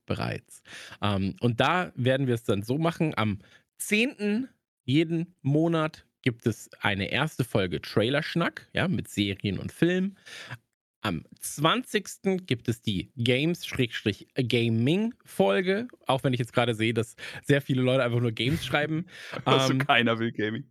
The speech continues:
Speaker 1: ke-, keiner Gaming, so Games. Äh, gemäß. Ähm, und am dreißigsten, also immer mit zehn Tagen Unterschied ungefähr, äh, gibt es dann die zweite Trailerschnack-Serien- und Filmfolge mit dem, ähm, Standard-Team. Und wie gesagt, wenn das Ganze sich durchsetzen sollte,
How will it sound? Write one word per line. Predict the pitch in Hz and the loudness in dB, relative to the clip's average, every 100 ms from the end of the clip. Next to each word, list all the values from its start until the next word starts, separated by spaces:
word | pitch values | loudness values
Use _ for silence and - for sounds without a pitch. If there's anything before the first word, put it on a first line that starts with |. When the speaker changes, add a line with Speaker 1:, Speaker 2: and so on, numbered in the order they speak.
| _ - | _ -2
Speaker 1:
ke-, | 202 | 0
keiner | - 208 196 | 2 2 2
Gaming, | 147 190 208 156 | 2 2 4 2
so | 131 | 2
Games. | 117 151 175 127 - - - - - - | 2 2 2 -2 -10 -20 -20 -12 -8 0
Äh, | 143 139 - | 2 2 -2
gemäß. | 123 120 156 170 190 127 80 - - - _ _ - - - - | -2 2 4 4 2 0 -2 -6 -10 -16 _ _ -20 -20 -10 -2
Ähm, | 135 135 135 _ | 0 0 -4 _
und | - 247 269 | -2 0 2
am | 147 139 | 2 2
dreißigsten, | 120 165 262 320 240 - - 240 | 2 2 2 0 -4 -4 -2 0
also | - 131 127 | 0 -2 0
immer | 175 170 | 2 2
mit | 135 - | 0 -2
zehn | - 135 | 0 0
Tagen | - 127 104 104 | 2 2 2 0
Unterschied | 156 160 135 101 | 0 0 -2 -2
ungefähr, | 117 120 113 107 - - - | -2 0 0 0 -4 -12 -2
äh, | 110 | 0
gibt | 104 98 | 0 -4
es | - | -2
dann | 98 | -2
die | 90 | -2
zweite | - 95 90 90 87 | 0 2 2 0 -2
Trailerschnack-Serien- | - 87 90 90 80 80 - 71 71 78 85 | 0 0 0 -2 -4 -4 -4 -4 -2 -2 -2
und | 98 | 0
Filmfolge | 120 127 135 - 85 - | 2 0 0 -2 -2 -4
mit | 127 92 92 | -2 -2 0
dem, | 95 101 | 0 0
ähm, | 104 107 | 0 -2
Standard-Team. | 104 - 151 135 98 - 82 73 - - 120 | 0 0 2 2 -2 -4 -4 -4 -8 -14 0
Und | 151 202 - | 2 2 0
wie | |
gesagt, | 127 120 139 - - | 0 2 2 -2 -2
wenn | 127 135 | 0 2
das | 135 - | 0 2
Ganze | 127 - | 0 -2
sich | 92 - | -8 0
durchsetzen | 143 170 139 - 139 | 0 2 0 0 0
sollte, | 123 127 131 | 0 0 -4